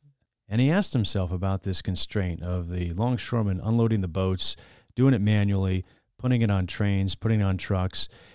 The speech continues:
and he asked, "Why does it have to be this way? Why can't we take a truck, put it on the boat, and load it up, and then take it to its destination, and then load it onto a train?" And that became the beginning of containerization.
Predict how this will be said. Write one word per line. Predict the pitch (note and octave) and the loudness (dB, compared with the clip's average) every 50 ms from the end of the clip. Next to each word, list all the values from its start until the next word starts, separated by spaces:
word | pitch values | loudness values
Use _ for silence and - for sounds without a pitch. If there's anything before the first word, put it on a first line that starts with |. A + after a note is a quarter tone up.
| - _ _ _ _ _ | -20 _ _ _ _ _
and | - G2 G2 G2+ G2 G2 G2 G2 | -4 -2 0 2 2 2 2 2
he | G#2 G#2+ | 2 2
asked, | G#2 G#2 - - | 2 0 0 0
"Why | A2+ C#3+ | 0 0
does | D3+ C3+ | 2 2
it | B2+ | 2
have | C#3 C3 - | 2 2 0
to | - G#2 | 0 0
be | F2+ G2+ F#2+ | 2 2 2
this | F2+ F2 E2+ - - | 2 0 -2 -4 -6
way? | D#2+ D#2 D2 D2 D#2 - _ _ _ _ _ _ _ | -6 -8 -8 -10 -12 -14 _ _ _ _ _ _ _
Why | - G2+ C#3 | -4 -4 -2
can't | - - D#3 B2 | 0 2 2 2
we | B2 | 2
take | A2 - A#2 A2 - | 2 2 2 0 0
a | F#2+ | -2
truck, | - - - C#3 A#2 F#2+ F#2 - - - _ _ _ | -4 -4 -2 -2 -2 -2 -2 -6 -10 -18 _ _ _
put | - B2+ B2+ | -6 -2 0
it | |
on | B2+ A#2+ A#2 | 2 2 2
the | G2+ F2+ | 2 0
boat, | D#2+ F#2+ G#2+ F#2+ F2+ F#2 - - _ _ _ _ _ - | 0 0 2 2 2 0 -4 -8 _ _ _ _ _ -6
and | G2+ G2 G2 | -4 0 2
load | G#2+ A2 A2 A2 | 4 4 4 2
it | G2+ | 2
up, | F#2+ F2+ F#2 F#2+ - - - _ _ _ _ _ _ _ _ - | 0 0 -2 -4 -6 -10 -20 _ _ _ _ _ _ _ _ -6
and | G2+ G2 G2+ G2 F#2+ F#2+ F#2+ F#2+ - | -4 -2 0 0 2 0 0 -2 -4
then | F2+ F2+ G#2+ G#2 G2 | -4 -2 -2 0 0
take | F#2 - A2+ G2+ G#2 | 0 0 -2 0 -2
it | G2+ | -2
to | - - G#2+ G2 | -2 0 0 0
its | F#2 E2+ - | 0 0 0
destination, | G2+ G2+ F#2+ - - G2 F#2+ G2 G#2 - - - F2 F2+ F#2 - - _ _ _ _ | -2 -2 -2 0 0 0 2 2 0 0 -2 -2 -4 -4 -4 -6 -10 _ _ _ _
and | - F#2 F#2+ | -6 -2 0
then | G2 F#2+ F#2 | 0 0 2
load | F#2 G2 G2 G2 | 2 2 2 2
it | F#2+ | 2
onto | G2 F#2+ G2 F#2+ F#2 F#2+ | 2 2 2 2 0 -2
a | F#2+ | -2
train?" | - - D3+ D#3+ B2+ F2+ D#2 - - _ _ _ _ _ _ _ - | -2 -2 -2 -2 -2 -2 -4 -8 -12 _ _ _ _ _ _ _ -6
And | - G2+ | -2 0
that | G#2+ A#2+ C3 - | 2 2 2 0
became | - B2 - - A#2 A2+ G#2+ G#2+ G#2 G2 | 0 -2 -2 0 2 2 2 2 2 0
the | F#2+ | -2
beginning | E2+ E2+ F#2 F2 F2 G#2 B2 C3+ C3 A2+ G#2 G#2 G2 | -2 -4 -6 -4 -2 0 2 2 4 2 2 2 0
of | - - F2 F2+ F#2 F2 - - | -2 -2 -2 -2 -2 -4 -6 -4
containerization. | - G#2 F2+ - - G2+ F#2+ F#2 F#2+ F#2+ F#2+ F#2 G2 A#2+ C3+ D3 - - - - - E2+ | -4 -4 -4 -2 -2 -2 0 0 0 0 0 0 0 0 0 0 -2 -4 -6 -8 -10 -12